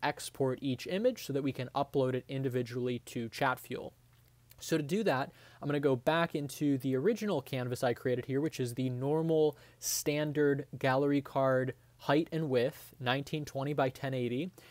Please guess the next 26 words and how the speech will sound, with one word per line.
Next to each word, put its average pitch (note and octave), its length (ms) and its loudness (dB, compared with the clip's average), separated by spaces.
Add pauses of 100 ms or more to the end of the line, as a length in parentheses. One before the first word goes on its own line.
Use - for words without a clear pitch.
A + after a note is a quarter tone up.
(300)
And E3+ 360 2
I'm F#3 160 2
just A3 180 2
going E3 300 2
to C#3 680 2
plop D#3 380 2
in C#3+ 180 0
this - 400 -2 (200)
Chatfuel D3+ 580 2
blue C#3 260 2
background G#3+ 560 2
here. B3 340 2 (280)
So D3 720 6
I C3+ 100 2
have C3+ 240 0
color C#3+ 680 2 (440)
against C3 460 -2
the C3+ 80 2
white, G#3 400 4 (160)
and D3 100 -2
I C#3 80 0
know, C3 320 4
again, A#2+ 240 0
where B2+ 140 4
to B2 80 0
crop C3 420 4